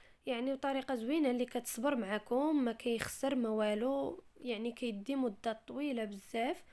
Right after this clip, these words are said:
ولكن النتيجة زوينة، زوينة بزاف، كيجي مذاق رائع. وغادي نشارك معكم أيضًا كيفاش ن-، نعقموا القراعي ديال الزاج.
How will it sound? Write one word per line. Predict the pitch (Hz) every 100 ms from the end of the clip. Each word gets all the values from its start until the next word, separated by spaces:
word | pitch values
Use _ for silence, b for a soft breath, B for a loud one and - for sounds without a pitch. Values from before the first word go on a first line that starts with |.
| B B B B
ولكن | 262 254 247 240 294 277
النتيجة | 240 226 240 220 240
زوينة، | 202 202 233 240 226
زوينة | 208 214 220
بزاف، | 202 202 - 220 285 294 - -
كيجي | - 220 233
مذاق | 220 214 - 233
رائع. | 240 240 247 294 - b b b b b b b b b -
وغادي | 294 294 285 277 254
نشارك | 254 277 247 254
معكم | 226 240 247
أيضًا | 254 247 277
كيفاش | 302 254 247 240 -
ن-، | 240 233 226 220
نعقموا | 220 226 - 240 233 226 - -
القراعي | 247 - 233 208 220
ديال | 214 226 220 214
الزاج. | 214 214 202 226 302 415